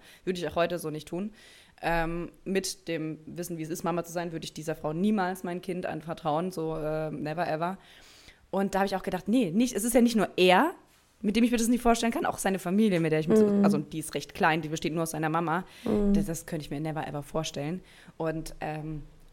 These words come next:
Speaker 1: am nächsten Tag dann auch eskaliert und dann war ich auch froh, dass es so ein Abschied war. So, n-, weißt du, so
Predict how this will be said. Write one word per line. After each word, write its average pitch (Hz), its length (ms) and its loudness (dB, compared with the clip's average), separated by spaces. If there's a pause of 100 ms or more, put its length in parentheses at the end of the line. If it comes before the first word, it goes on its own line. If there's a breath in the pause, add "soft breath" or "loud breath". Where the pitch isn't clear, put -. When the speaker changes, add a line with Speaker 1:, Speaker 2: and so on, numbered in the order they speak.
Speaker 1:
am 170 100 -4
nächsten 165 300 -4
Tag 160 420 -4
dann 156 160 -6
auch 147 220 -4
eskaliert 156 600 -4
und 160 160 -4
dann 160 160 -2 (120)
war 185 140 8
ich 226 100 0
auch 165 60 -2
froh, - 240 0
dass 196 140 0
es 160 180 -4
so 196 160 6
ein 202 80 4
Abschied - 400 -4
war. 131 220 -6 (100)
So, 151 280 0 (100)
n-, 156 140 -4 (180)
weißt 185 220 0
du, 175 60 -4
so 160 60 -10